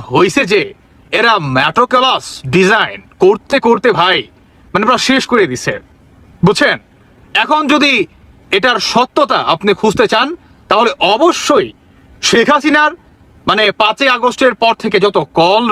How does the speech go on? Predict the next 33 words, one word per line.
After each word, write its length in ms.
রেকর্ড 280
ভাইরাল 400
হয়েছে 260
যে 180
এটা 280
করবে, 320
সেটা 240
করবে, 300
অমুককে 380
গুম 180
করবে, 280
অমুককে 260
ছাড়বে 240
না, 100
মাইরা 260
ফেলবে, 240
এটা 140
করবে, 140
হ্যান 240
ত্যান 200
চারশো 300
বিশ, 200
তাহলে 240
সমস্ত 420
কিছুই 280
আপনাকে 260
গুজব 400
বলে 200
মেনে 220
নিতে 240
হবে। 180
কারণ 240
ভাই, 180